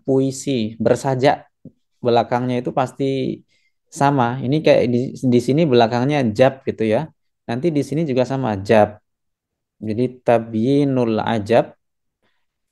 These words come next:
Bima Warada Fi Fadli Rajab. Jadi belakangnya itu kayak berpantun.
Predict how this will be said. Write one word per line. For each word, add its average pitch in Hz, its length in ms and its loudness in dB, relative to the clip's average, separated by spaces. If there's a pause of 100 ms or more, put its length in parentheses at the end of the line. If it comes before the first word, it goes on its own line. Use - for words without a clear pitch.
(220)
Bima 127 460 2 (100)
Warada 151 520 2 (160)
Fi 143 100 -4 (140)
Fadli 123 420 0 (100)
Rajab. 107 320 2 (580)
Jadi 113 140 -8 (100)
belakangnya 113 580 -2
itu 147 100 0 (640)
kayak 117 320 2 (200)
berpantun. 117 640 0